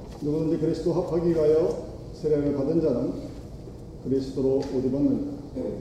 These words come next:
너희는 유대인이나 헬라인이나 종이나 자유인이나 남자나 여자나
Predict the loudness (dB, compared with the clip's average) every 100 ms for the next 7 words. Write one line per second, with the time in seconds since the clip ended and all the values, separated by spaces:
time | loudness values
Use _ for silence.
0 | -10 -12 -14 -14 -14 -14 -14 -12 -14 -14
1 | -14 -14 -4 2 4 4 4 6 6 6
2 | 6 2 -2 -6 -10 -4 0 4 4 4
3 | 2 0 -6 -10 -12 -10 -2 0 2 2
4 | 4 4 6 6 4 0 -6 -2 2 4
5 | 4 4 4 2 -2